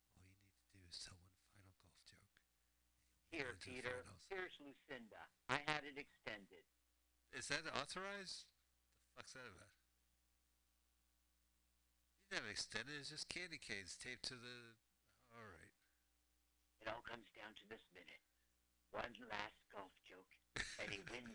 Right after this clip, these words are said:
Speaker 2: the championship.
Speaker 1: <laughs> Why do golfers wear two pairs of pants?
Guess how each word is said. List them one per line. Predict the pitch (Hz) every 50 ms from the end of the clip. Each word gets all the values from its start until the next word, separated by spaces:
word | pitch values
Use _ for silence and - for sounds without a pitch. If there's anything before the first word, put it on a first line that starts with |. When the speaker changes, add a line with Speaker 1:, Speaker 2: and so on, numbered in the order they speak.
| -
Speaker 2:
the | - 131 -
championship. | - - - - - - - - - - - - - - - - 214 208 - 220 220 - -
Speaker 1:
<laughs> | 175 - - - 190 - - - - - - _ _ _ _ _ _ _ - - - - _ _ _ _ _ _ -
Why | 117 107 104 123 123 - - - - - - - - _ _ _ -
do | - 117 -
golfers | - - 110 107 98 - - 113 101 - - 101
wear | 98 95 -
two | - - - 107 98
pairs | - 98 98 95 95 -
of | - -
pants? | - - 80 - - - - - -